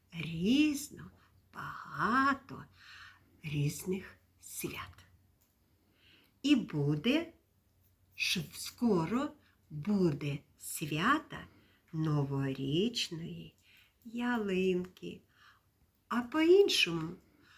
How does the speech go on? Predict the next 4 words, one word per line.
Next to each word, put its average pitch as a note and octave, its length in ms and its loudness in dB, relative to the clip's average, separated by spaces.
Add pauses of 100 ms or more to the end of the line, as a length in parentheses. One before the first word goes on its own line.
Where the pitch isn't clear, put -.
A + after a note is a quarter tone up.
(260)
новорічне F3+ 1700 -2 (400)
свято. - 720 -4 (4000)
Новорічне F3 3000 0 (460)
свято. E3 2250 -4